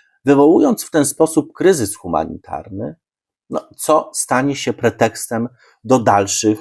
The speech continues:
oczywiście działań. Litwa będzie zmuszona do, e, szybkiej mobilizacji,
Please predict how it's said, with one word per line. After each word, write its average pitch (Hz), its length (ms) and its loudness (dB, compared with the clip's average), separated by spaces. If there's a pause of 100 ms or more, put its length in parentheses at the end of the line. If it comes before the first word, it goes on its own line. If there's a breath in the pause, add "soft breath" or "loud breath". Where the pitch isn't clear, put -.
oczywiście 92 800 -8
działań. 98 540 -4 (540 loud breath)
Litwa 214 240 0
będzie 214 240 2
zmuszona 156 600 0
do, 117 300 4 (320 loud breath)
e, 104 120 2
szybkiej 147 640 0
mobilizacji, 107 1300 0